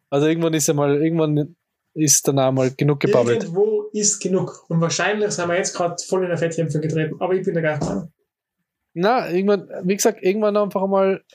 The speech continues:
Speaker 1: einfach mal, vielleicht, vielleicht sich einfach beschäftigen mit mir. Weil selbst der beste Spruch ist ja,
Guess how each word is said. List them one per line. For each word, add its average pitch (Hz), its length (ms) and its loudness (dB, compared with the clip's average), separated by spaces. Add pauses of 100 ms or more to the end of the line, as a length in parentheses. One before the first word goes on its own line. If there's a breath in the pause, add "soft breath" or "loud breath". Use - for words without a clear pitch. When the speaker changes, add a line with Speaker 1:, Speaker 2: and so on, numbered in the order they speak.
(420)
Speaker 1:
einfach 180 400 0
mal, 180 320 2 (500)
vielleicht, 220 400 2
vielleicht 262 360 0
sich 233 100 2
einfach 233 220 2
beschäftigen 220 420 0
mit 202 100 2
mir. 277 200 2 (580 loud breath)
Weil 170 160 2 (640)
selbst - 400 0 (400 loud breath)
der 165 60 -2
beste 240 380 2
Spruch 214 400 0 (120)
ist - 280 2
ja, 143 400 2